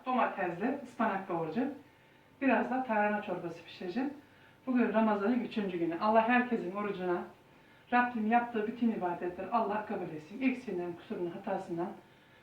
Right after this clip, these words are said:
Yaradan bir Mevlam kabul eylesin. Değerli takipçilerim, şimdi benim geçen, e, Ramazan'dan bir gün önce Alime yengemine, e,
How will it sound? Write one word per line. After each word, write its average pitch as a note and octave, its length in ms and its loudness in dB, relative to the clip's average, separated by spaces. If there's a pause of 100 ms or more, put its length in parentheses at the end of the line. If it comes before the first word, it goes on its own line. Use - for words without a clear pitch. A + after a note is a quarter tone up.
(280)
Yaradan A3 380 4
bir F3+ 80 -2
Mevlam F3+ 420 0
kabul G3 200 -4
eylesin. F#3 580 -2 (680)
Değerli D#4 200 4
takipçilerim, G3+ 520 0
şimdi D4+ 240 2
benim C4 220 12
geçen, C4 540 6 (160)
e, G#3+ 320 -2 (200)
Ramazan'dan B3+ 580 6
bir - 20 -2
gün A3+ 140 0
önce G3 360 -4 (680)
Alime C4 240 12
yengemine, A3+ 640 6 (580)
e, G3+ 580 -8